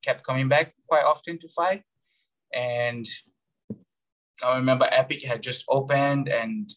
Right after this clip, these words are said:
they came in here, like Vusi and Mosi and Tom and Ton and all of them. And, and then when I came, actually, when I came to Hong Kong, I was in a different gym.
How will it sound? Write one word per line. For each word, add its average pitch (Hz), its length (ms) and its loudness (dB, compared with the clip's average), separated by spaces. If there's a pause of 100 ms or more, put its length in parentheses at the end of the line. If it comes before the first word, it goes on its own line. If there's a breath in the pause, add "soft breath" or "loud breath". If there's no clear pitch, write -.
(180)
they 113 120 -6
came 131 300 -2
in 135 60 6
here, 131 480 2 (580 loud breath)
like 107 220 -2
Vusi 127 560 4
and 104 120 2
Mosi 123 640 0
and 98 320 -6
Tom 120 320 0
and 104 160 -8
Ton 113 380 -4
and 104 100 -8
all 104 180 0
of 107 80 -6
them. 107 280 -4 (580 soft breath)
And, 123 440 4 (240)
and 127 160 2
then 151 120 6
when 160 140 6
I 185 80 4
came, 165 400 0
actually, 151 360 -4
when 156 180 -4
I 156 80 -4
came 156 180 -8
to - 160 -16
Hong 143 300 -4
Kong, 175 280 2
I 123 80 6
was 135 220 -2
in 131 100 -4
a 120 60 -8
different 135 320 -6
gym. 170 260 2